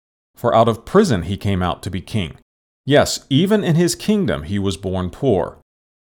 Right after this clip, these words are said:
I saw all the living who walk under the sun, that they were with the youth,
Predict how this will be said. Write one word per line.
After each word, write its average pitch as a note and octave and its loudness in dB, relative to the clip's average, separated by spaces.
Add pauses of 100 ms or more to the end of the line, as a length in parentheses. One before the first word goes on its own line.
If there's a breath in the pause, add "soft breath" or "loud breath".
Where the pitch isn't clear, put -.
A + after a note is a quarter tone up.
(140)
I G#2 0
saw B2 2
all A#2+ 4
the F3 0
living D#3+ 0
who A2+ 0
walk B2 0
under A2 0
the G#2 -2
sun, G2+ -4 (100)
that G#2 -2
they A#2+ 4
were F3 0
with D#3+ -2
the D3 -2
youth, C#3+ -2